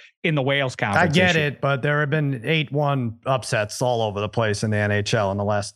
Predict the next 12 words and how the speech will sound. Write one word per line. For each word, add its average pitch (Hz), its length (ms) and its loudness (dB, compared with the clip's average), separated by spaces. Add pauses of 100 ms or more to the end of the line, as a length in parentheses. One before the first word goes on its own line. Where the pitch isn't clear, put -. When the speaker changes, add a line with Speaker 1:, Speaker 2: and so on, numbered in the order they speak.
(140)
Speaker 2:
twenty 98 280 -2
years, 92 240 -2
right? 147 320 0
I - 20 -6
mean, 135 180 -2
once 147 200 -2
you 147 60 -2
get 151 180 -2
to 143 80 0
the 127 200 0
playoffs, 170 580 -2
it's, - 360 -8